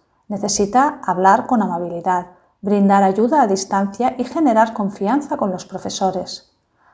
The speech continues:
Ayuda a los profesores a sentirse seguros y preparados para dar lo mejor de sí mismos. A veces no es fácil. Las personas pueden sentirse solas cuando trabajan desde casa, pero también hay cosas buenas.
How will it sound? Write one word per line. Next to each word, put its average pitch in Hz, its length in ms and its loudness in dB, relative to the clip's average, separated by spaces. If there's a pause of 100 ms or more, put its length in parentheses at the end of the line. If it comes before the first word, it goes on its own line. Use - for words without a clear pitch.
(140)
Ayuda 214 460 6
a 277 60 4
los 220 160 0
profesores 202 640 -2
a 262 80 0
sentirse 196 500 -4
seguros 214 720 0 (120)
y 277 120 -2
preparados - 880 0
para 180 200 0
dar 254 240 4
lo 180 140 -2
mejor 277 520 -4
de 190 100 -8
sí 196 160 -6
mismos. 180 440 -10 (1700)
A 214 100 6
veces 220 380 2
no 202 80 2
es - 120 -6
fácil. 196 520 -4 (380)
Las 208 160 -2
personas 226 560 2
pueden 233 260 2
sentirse 196 560 -4
solas 220 400 0
cuando 185 300 -2
trabajan 185 480 2
desde 175 260 -2
casa, 175 460 -6 (520)
pero 214 220 4
también 247 400 6
hay 220 100 2
cosas 196 360 -6
buenas. 180 560 -6